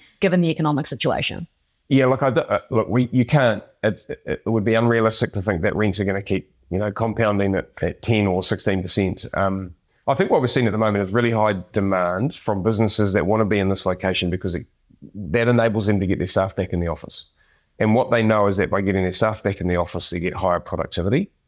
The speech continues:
Speaker 2: Um, that, that is just a fact. And if you talk to any, anyone that's leading a business now, they have a preference for their staff to be back in the office 'cause they get more out of them.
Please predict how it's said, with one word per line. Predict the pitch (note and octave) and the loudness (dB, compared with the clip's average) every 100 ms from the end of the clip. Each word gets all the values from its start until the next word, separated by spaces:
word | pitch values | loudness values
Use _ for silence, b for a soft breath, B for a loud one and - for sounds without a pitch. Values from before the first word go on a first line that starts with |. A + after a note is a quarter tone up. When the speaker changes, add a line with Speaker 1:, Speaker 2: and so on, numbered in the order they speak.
| _ | _
Speaker 2:
Um, | G2+ F#2+ F2+ | -2 0 -2
that, | C#2+ G#2+ - | 0 0 0
that | E2+ G2 | 0 0
is | F2 D#2 | 0 -4
just | - F2+ - | -2 -2 -2
a | |
fact. | E2 F2 D#2+ - | -4 -4 -4 -4
And | E2 | -4
if | F2+ | -2
you | G2 | -2
talk | G2+ D2+ | -2 -2
to | |
any, | - F#2+ F2+ F2 _ _ _ _ - | -4 -4 -4 -8 _ _ _ _ 0
anyone | D#3 C#3 | 2 4
that's | G#2+ G#2+ | 2 2
leading | G#2 G#2+ G#2 | 2 2 2
a | F#2+ | 2
business | F#2+ F2+ F2+ G2 | 0 -2 -2 0
now, | F#2 | 0
they | F#2 | 0
have | F#2 | -4
a | F2 | -4
preference | - F#2+ G2 - | -6 -2 -2 -2
for | - F2+ | -2 -2
their | F2+ | -2
staff | E2 F#2 F2 F2 | 0 0 -2 -2
to | F#2+ | -4
be | E2+ F2+ E2 | -2 -2 -2
back | F#2+ - | -4 -2
in | |
the | F#2 | 0
office | D3 G#3+ - | 0 0 0
'cause | A#2 F#2+ | 0 0
they | F#2 | 0
get | F#2+ | 0
more | E2+ F2 | 0 0
out | D#2+ | -2
of | |
them. | C#2 | -6